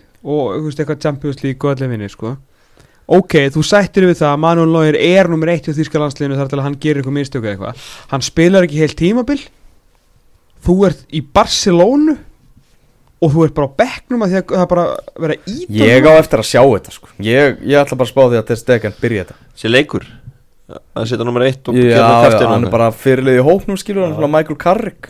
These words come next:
Speaker 2: Ég
Speaker 3: Já.
Speaker 2: bara, já, veist, þetta er bara, ég veit það ekki. Ég á eftir að sjá þetta gerast. En þetta þýska lið er náttúrulega gjörsamlega sturlað. Auðmingja Leroy Sané,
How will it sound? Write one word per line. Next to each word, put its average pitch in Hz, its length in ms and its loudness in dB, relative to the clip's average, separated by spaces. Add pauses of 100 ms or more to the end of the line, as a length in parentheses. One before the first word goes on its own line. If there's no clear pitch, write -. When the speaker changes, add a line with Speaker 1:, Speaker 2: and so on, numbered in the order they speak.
Speaker 2:
Ég 123 120 -2
Speaker 3:
Já. 123 60 -6
Speaker 2:
bara, 123 200 2 (260)
já, - 200 -4
veist, 139 160 2
þetta 143 120 -4
er 143 40 2
bara, 156 160 6 (160)
ég 85 120 -4
veit 139 140 0
það 120 140 0
ekki. - 200 -14
Ég 113 160 0
á 123 160 0
eftir 123 240 -4
að 123 80 -10
sjá 143 80 2
þetta 120 160 -4
gerast. 107 300 -8 (460)
En 117 300 0
þetta 131 280 0
þýska 165 380 2
lið 156 180 4
er 147 160 6
náttúrulega 123 1080 2
gjörsamlega 110 800 0
sturlað. - 600 -2 (160)
Auðmingja 113 420 -4
Leroy 113 320 -2
Sané, 180 400 2